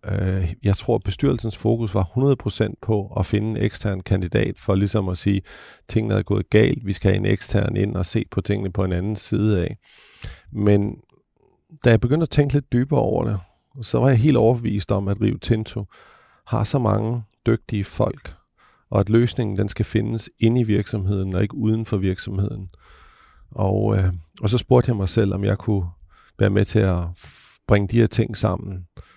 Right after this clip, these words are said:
og lave min egen analyse, og overbevise mig selv om, at det skulle jeg simpelthen bare gøre. Øh, så, så jeg havde den samtale med min bestyrelsesformand ti dage efter. Jeg tror, han var overrasket,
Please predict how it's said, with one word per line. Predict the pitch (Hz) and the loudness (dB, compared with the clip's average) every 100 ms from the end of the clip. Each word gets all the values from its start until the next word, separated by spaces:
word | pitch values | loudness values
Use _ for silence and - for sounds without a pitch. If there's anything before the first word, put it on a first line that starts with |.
| _ - | _ -2
og | 107 | 4
lave | 101 110 | 6 6
min | 107 | 4
egen | 92 98 104 | 2 2 2
analyse, | 98 90 98 101 - - | 0 0 -2 -2 -6 -8
og | - 92 90 85 _ _ _ _ - | -4 -2 -2 -6 _ _ _ _ 4
overbevise | 110 117 110 110 - | 4 4 0 -4 -4
mig | 101 | -4
selv | - 98 92 | 0 2 0
om, | 87 | -4
at | 92 _ _ _ _ | -8 _ _ _ _
det | 101 | -6
skulle | - 104 | -2 -2
jeg | 95 | 0
simpelthen | 101 95 | -2 -4
bare | - 95 | -2 -4
gøre. | 90 87 87 92 _ _ _ _ - | -2 -4 -4 -8 _ _ _ _ -8
Øh, | 104 95 92 | -4 -2 -2
så, | - 101 92 92 92 | -2 0 2 2 0
så | 107 | 4
jeg | 98 | 6
havde | 113 | 6
den | 104 95 | 4 0
samtale | 101 98 101 101 | 0 0 0 -2
med | 95 95 | -2 -4
min | 95 | -6
bestyrelsesformand | - - 101 98 101 - 95 90 90 | -10 -4 -4 -4 -6 -6 -4 -4 -6
ti | - 104 | -6 -6
dage | 101 92 92 87 | -2 0 0 0
efter. | 92 - 101 - - | -2 -4 -8 -8 -6
Jeg | 127 | 2
tror, | 165 | 6
han | 123 95 | 6 8
var | |
overrasket, | 87 120 110 101 - 101 | 6 6 6 4 2 -2